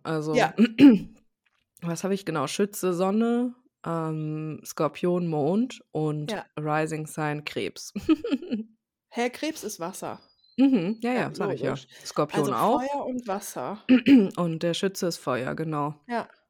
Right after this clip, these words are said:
Speaker 2: Ja, wobei, aber vielleicht kenn ich dich dazu einfach noch nicht so gut genug, weil ich finde halt auch, dass es total passen würde, wenn du irgendwas mit Erde hättest.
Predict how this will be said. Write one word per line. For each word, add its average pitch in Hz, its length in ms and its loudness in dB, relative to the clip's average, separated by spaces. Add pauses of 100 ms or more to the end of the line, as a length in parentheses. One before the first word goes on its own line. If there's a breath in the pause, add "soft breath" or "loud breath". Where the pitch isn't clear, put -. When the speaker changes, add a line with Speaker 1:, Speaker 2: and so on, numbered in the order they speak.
(500 loud breath)
Speaker 2:
Ja, 294 220 0
wobei, 240 360 2
aber 233 180 0
vielleicht 226 300 -6
kenn 320 220 -6
ich 403 120 -8
dich 214 160 -6
dazu 165 320 -4
einfach 185 340 -8
noch 196 160 -8
nicht 190 220 -6
so 202 300 -4
gut 202 260 -12
genug, 208 340 -6
weil 196 180 -4
ich - 180 -8
finde 254 360 -6
halt 220 260 -6
auch, 185 260 -6
dass 208 180 -8
es 208 140 -12
total 220 420 -6
passen 226 420 -10
würde, 180 240 -8
wenn 180 160 -4
du 175 80 -6
irgendwas 185 500 -6
mit 190 140 -8
Erde 131 340 -8
hättest. - 560 -14